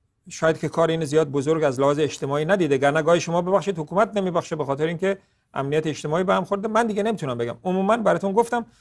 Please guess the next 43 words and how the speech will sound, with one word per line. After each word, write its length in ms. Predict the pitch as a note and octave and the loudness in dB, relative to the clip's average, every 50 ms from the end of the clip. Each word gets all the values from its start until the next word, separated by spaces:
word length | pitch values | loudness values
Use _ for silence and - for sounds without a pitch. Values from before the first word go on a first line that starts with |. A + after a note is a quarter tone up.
| _ _ _ | _ _ _
شما 280 | - - G3+ G3 A3 G#3+ | -8 -2 4 6 6 6
ببینید 420 | F#3 G#3 A3+ G3 F3 D#3 D3 C#3 | 8 6 6 6 4 2 0 2
که 120 | D#3 E3 E3+ | 4 4 4
اگر 180 | F3+ G3 F#3+ | 6 6 4
نفر 260 | F#3 F3+ E3+ D#3 F3+ | 4 4 4 4 4
در 120 | F#3 F3 E3+ | 4 4 2
این 80 | F3 | 2
صلاح 380 | D#3 - - D#3 D3 E3 F3 D#3+ | 0 0 2 4 4 4 4 4
هست 140 | F3 E3 - | 2 0 -2
خب 180 | - B2+ B2+ | -4 -4 -2
ببخشید، 420 | D#3+ G3 F3+ - - G3 F3+ - _ _ _ _ _ _ | 0 0 -2 -2 -4 -8 -8 -10 _ _ _ _ _ _
اگر 160 | - C#3+ D#3+ - | -4 -4 -2 -2
صلاح 340 | - - C#3 C#3+ D#3 D#3 | 0 0 0 0 0 0
نیست 280 | C#3+ D#3+ G3 G#3 - - _ _ _ _ _ _ _ _ _ _ | -2 -2 -4 -4 -6 -10 _ _ _ _ _ _ _ _ _ _
و 60 | - C#3 | -4 -2
اگر 160 | C3+ C#3 C#3+ | 0 0 0
گوشش 360 | C3+ D#3 D3 - - C#3 D3 | 0 -2 -4 -4 -6 -8 -4
ببرید 440 | D3 D3 D3 C3+ C3+ C3+ E3+ F3+ G#3 | -2 0 0 2 2 0 0 -2 -4
هم 80 | G3 | -4
کسی 280 | F3+ - D#3+ - - D3+ | -4 -6 -6 -6 -6 -6
به 100 | D3 C3+ | -6 -6
شما 280 | B2 - C3 B2+ C#3 D3 | -8 -6 -6 -6 -4 -4
نمیتونه 420 | D3 F#3+ G#3 F#3+ - F3 E3 D#3+ | -4 -4 -4 -4 -4 -4 -2 0
حرف 140 | E3+ E3+ D#3+ | 0 -2 -2
بزنه، 300 | F3 G#3+ F#3+ G3+ G#3 G3+ | -4 -4 -2 -2 -2 -4
چون 180 | - - F3+ | -4 -6 -6
که 80 | E3 F#3+ | -4 -4
این 100 | F#3 E3+ | -4 -4
حق 240 | D#3+ F#3+ - - F#3+ | -4 -6 -8 -8 -10
شرعی 340 | - - D3+ C#3 C#3 F3+ F#3+ | -10 -10 -10 -10 -8 -8 -8
است، 100 | - - | -8 -10
شما 200 | - D3 C3 E3 | -10 -8 -8 -6
این 120 | F#3 - | -4 -4
حق 260 | E3+ G3 G#3+ - A3 | -2 -2 -2 0 0
به 80 | G3+ F#3 | 0 0
شما 200 | - G3 G#3 G#3+ | 0 -2 -2 0
داده 300 | G3+ G3+ G3 A3 A#3 A#3 A#3 - _ _ _ | 0 2 2 2 2 0 -2 -8 _ _ _
تا 60 | - G3 | 0 2
اون 120 | G#3 A3 | 2 4
رو 60 | A3 | 4
بیشتر 320 | G3 F3+ - - A3 A3 F3 | 2 0 2 4 4 4 4
ذلیل 320 | C3 C#3 B2+ A#2 A#2 A2+ | 4 2 0 0 -2 -6
کنه. 320 | A2+ - B2+ B2 A#2+ A#2 | -10 -10 -10 -12 -12 -12